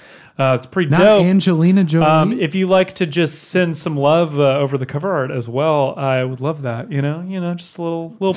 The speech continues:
Speaker 1: plug in there as well.
Speaker 2: <laughs>
Speaker 1: And then I love, she's one of the, my favorite songwriters of all time, Madis-, Madison Cunningham, uh, the record Who Are You Now?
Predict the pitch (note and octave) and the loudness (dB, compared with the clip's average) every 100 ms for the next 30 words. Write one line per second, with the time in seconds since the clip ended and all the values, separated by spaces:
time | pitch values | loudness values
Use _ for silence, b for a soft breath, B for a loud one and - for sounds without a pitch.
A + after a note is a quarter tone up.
0 | - D#3+ D#3 D#3+ E3 F3 D#3+ C#3+ E3 E3+ | 0 0 2 -2 -4 -4 -6 -4 -6 -6
1 | - C#3 - D#3+ E3 F3+ F3 F#3 E3 D3 | -14 -12 -4 -2 2 2 2 0 0 2
2 | C#3+ D#3 D3 C3+ D3+ - E3 C#3 D3 D3+ | 2 4 4 2 -4 -10 -8 -6 -4 -4
3 | C#3 C3 A#2+ - - D#3 D#3 D#3 - C#3 | -2 -2 -4 -8 -2 0 0 -2 -4 -6
4 | C3+ B2+ B2+ A#2 - B2+ - C#3 C3+ C3+ | -4 -4 -4 -8 -10 -10 -8 -2 -2 -2
5 | - C3 B2+ B2+ B2+ b b - B2+ C3 | -6 -8 -6 -8 -14 b b -10 -4 -2
6 | C#3 C3 - _ C3 B2+ C3+ C3 C3+ B2 | -4 -8 -18 _ -6 -4 -4 -4 -10 -12
7 | - A#2+ B2 C#3+ D3+ E3+ - - B2 A2+ | -10 -10 -8 -8 -8 -12 -16 -8 -6 -6
8 | A#2+ B2+ A#2 A#2+ C3 A2 C3 C3 B2 A#2+ | -8 -10 -8 -6 -8 -10 -10 -8 -8 -10
9 | G#2+ G#2 A2 C3+ | -12 -12 -8 -8